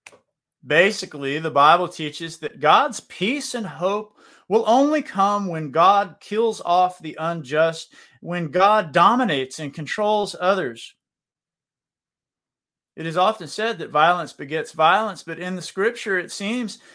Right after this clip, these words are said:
to teach that God's violence is necessary for peace and that God's violence is necessary for hope.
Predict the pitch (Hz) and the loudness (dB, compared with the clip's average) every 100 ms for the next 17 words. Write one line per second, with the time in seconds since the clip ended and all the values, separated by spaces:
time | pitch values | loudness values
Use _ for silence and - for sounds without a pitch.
0 | _ - 175 220 254 254 196 - 180 214 | _ -10 -8 -6 -6 -6 -8 -4 2 4
1 | 269 247 123 147 131 113 107 - 147 131 | 4 0 0 4 4 2 -4 -14 -16 -12
2 | 143 143 135 135 - 135 123 117 113 135 | -8 -6 -8 -12 -12 -8 -6 -8 -10 -14
3 | 123 - 123 117 - 147 170 160 175 220 | -16 -14 -16 -14 -14 -10 -10 0 4 6
4 | 262 147 123 127 120 117 - 139 123 139 | 4 0 0 2 2 -4 -10 -14 -12 -6
5 | 147 165 175 - 185 185 175 160 156 156 | -6 -6 -12 -8 -6 -6 -6 -8 -8 -4
6 | 165 143 | -4 -6